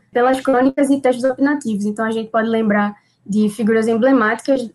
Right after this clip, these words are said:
daquele início, como Mário Filho e Nelson Rodrigues. E aí eu passei até a chegada da transmissão em tempo real, começando pelo rádio, e um pouco depois com a adição do recurso da imagem, nas salas de cinema e na própria televisão,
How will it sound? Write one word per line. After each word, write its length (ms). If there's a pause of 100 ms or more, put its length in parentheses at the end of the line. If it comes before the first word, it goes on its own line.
daquele 420
início, 420
como 180
Mário 280
Filho 320
e 40
Nelson 260
Rodrigues. 560 (600)
E 240
aí 300
eu 80
passei 300
até 240
a 80
chegada 580
da 240
transmissão 560
em 60
tempo 260
real, 480
começando 460
pelo 200
rádio, 540 (360)
e 100
um 80
pouco 180
depois 420
com 360
a 120
adição 340
do 80
recurso 360
da 120
imagem, 520 (300)
nas 160
salas 220
de 100
cinema 420
e 40
na 120
própria 280
televisão, 680